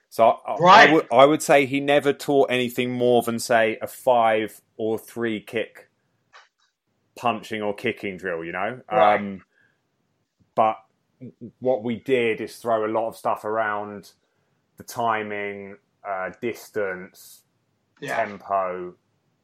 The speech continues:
Speaker 1: you know, uh, I f-, forget all the different things, you know, the level changing and stuff like that. And, and you, suddenly you build from having, say, four moves to having, you know, eighty or something like that. But
Speaker 2: Right,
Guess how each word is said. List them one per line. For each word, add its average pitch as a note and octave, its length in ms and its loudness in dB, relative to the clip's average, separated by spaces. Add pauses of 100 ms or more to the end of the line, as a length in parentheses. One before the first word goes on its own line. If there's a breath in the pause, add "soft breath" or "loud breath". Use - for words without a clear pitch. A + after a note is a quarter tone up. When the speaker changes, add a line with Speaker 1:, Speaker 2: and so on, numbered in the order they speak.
(360)
Speaker 1:
you G#2 80 -16
know, F#2 140 -14 (320)
uh, F2+ 440 -10 (160)
I F#2 40 -12
f-, - 200 -18 (240)
forget F#2+ 260 -10
all F2+ 100 -12
the F2+ 100 -16
different F#2+ 340 -16
things, G2+ 160 -10
you F#2+ 60 -14
know, F#2 120 -8
the G2 80 -8
level G2+ 340 -6
changing F#2+ 500 -8
and F2 120 -18
stuff - 240 -8
like E2+ 120 -8
that. G2+ 260 -8
And, G2 180 -18
and G#2+ 180 -16
you, G#2+ 120 -20 (340 soft breath)
suddenly A2+ 480 4
you G#2+ 220 -2
build A2 360 6
from A2 160 -8
having, G#2 320 0
say, G#2+ 240 2
four B2 420 6
moves F#2+ 540 -2
to G2+ 120 -2
having, F#2+ 640 0 (640 soft breath)
you G2 80 -6
know, F2 200 -4 (760)
eighty F#2+ 500 0 (100)
or F#2+ 80 -8
something F2+ 160 -8
like E2+ 260 -6
that. - 40 -20 (300)
But E2+ 300 -6
Speaker 2:
Right, - 320 -2